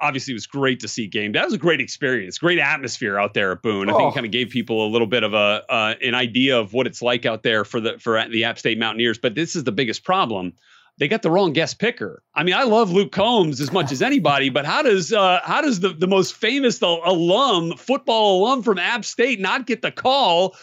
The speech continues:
Speaker 1: to sit up there with Kirk and with Reese and with Dez and pick the games?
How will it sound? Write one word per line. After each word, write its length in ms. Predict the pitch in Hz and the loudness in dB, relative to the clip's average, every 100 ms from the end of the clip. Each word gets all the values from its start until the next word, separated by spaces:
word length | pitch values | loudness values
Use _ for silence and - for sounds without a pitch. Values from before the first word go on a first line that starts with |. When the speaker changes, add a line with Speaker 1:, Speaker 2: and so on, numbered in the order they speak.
| - | -6
Speaker 1:
to 80 | 170 | -2
sit 280 | 170 - 269 | -2 2 2
up 160 | 247 226 | 2 2
there 180 | 220 | 2
with 240 | 208 180 - | 4 2 2
Kirk 440 | 214 247 277 208 | 2 2 2 2
and 180 | 202 175 | 0 4
with 120 | 170 | 2
Reese 520 | 151 208 277 285 - | 2 2 4 2 2
and 140 | 190 180 | 0 2
with 160 | 165 123 | 2 2
Dez 360 | 214 285 208 | 2 2 2
and 160 | 214 175 | 0 0
pick 320 | 254 285 - | -2 -4 -2
the 80 | 226 | -2
games? 760 | 156 202 294 339 196 104 110 | 0 0 2 4 2 -2 -14